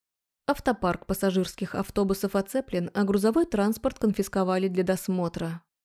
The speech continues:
"Утром следователь Бахурин встречался с вашим мужем в сизо. Разговор был жестким", сообщает мне адвокат. "И еще Глеб Петрович досадует, что не может связаться с вами.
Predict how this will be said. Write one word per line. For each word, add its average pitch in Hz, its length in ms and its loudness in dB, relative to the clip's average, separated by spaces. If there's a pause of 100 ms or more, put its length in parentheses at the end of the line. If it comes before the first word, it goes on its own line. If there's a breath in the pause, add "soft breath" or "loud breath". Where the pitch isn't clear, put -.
(800)
"Утром 311 360 4
следователь 277 480 2
Бахурин 277 520 4
встречался 262 560 0
с - 100 -6
вашим 220 340 4
мужем 214 400 6
в 208 40 0
сизо. 240 540 2 (460)
Разговор 254 460 6
был 220 180 8
жестким", 196 560 0 (720)
сообщает 196 560 -2
мне 190 140 2
адвокат. 175 500 -2 (640)
"И 269 80 0
еще 269 340 2
Глеб 220 240 4
Петрович 262 440 2
досадует, 233 520 4
что - 140 0
не 202 80 4
может 208 280 4
связаться 214 500 0
с - 100 -10
вами. 175 420 -2